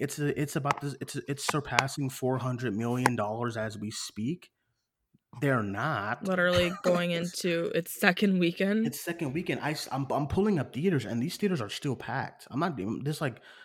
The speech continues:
Speaker 1: I pulled up the Dolby Theater for, like, six o'clock tonight, and there's one, one seat left. One.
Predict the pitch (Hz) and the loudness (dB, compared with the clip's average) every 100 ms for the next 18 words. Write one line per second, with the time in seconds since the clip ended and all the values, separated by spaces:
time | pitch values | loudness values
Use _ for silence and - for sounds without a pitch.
0 | - - 123 165 156 117 120 127 127 123 | -20 -4 -2 0 0 0 0 2 0 0
1 | 110 90 - 107 92 90 85 _ - 127 | 0 -2 -2 -4 -4 -6 -8 _ -10 -8
2 | 117 - 131 127 113 95 80 - - - | -8 -4 -4 -2 -4 -4 -6 -12 -20 -20
3 | - 113 117 110 101 87 113 123 120 - | -4 0 0 0 -4 -4 0 0 -2 -8
4 | 110 113 123 - - 95 - _ - _ | -4 -2 -2 -6 -8 -10 -14 _ -20 _
5 | _ _ _ 95 120 196 113 - | _ _ _ -4 0 0 0 -6